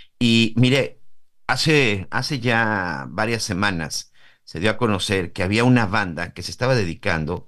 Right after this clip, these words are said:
especialmente a robar y a asaltar a personas que portaban relojes de lujo, especialmente de la marca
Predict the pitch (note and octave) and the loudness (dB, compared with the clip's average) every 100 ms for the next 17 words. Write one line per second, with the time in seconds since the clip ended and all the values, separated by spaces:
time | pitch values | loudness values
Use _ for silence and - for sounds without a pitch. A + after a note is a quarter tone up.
0 | - - - - A#2+ A#2+ A2 G2 G#2+ F#2 | -18 -20 -14 -4 0 2 2 0 0 -2
1 | E2+ E2 F2 D#2 - - - - _ - | 0 0 0 -2 -8 -14 -18 -20 _ -10
2 | D2 C#2 - C2 F2 E2+ E2+ D#2+ - G#2+ | -6 -4 -4 -2 0 0 -2 -4 -2 0
3 | F2 E2+ E2+ - - - - E2+ D#2+ F2 | 2 0 -2 -6 -8 -8 -4 -2 0 -2
4 | - - D2 D#2+ - E2+ - - A2 C#3+ | -4 -8 -4 -4 -2 -4 -4 -6 -2 0
5 | G#3 - - - - - - G2 B2+ G#2+ | 0 -4 -14 -16 -16 -14 -4 0 4 4
6 | G#2+ G#2 G#2+ E2 D#2 D#2+ D#2+ C#2+ - D#2+ | 2 2 0 2 0 0 0 -2 -4 -2
7 | D2 B1+ | 0 -2